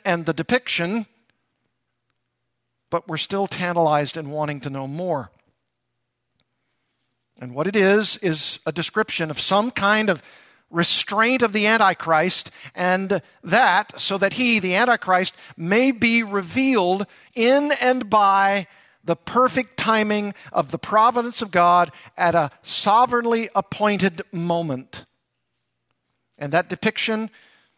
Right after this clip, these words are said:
is someone, a being who is the restrainer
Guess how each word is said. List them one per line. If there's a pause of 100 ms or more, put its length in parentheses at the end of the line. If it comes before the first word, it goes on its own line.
(200)
is
someone,
a
being
who
is
the
restrainer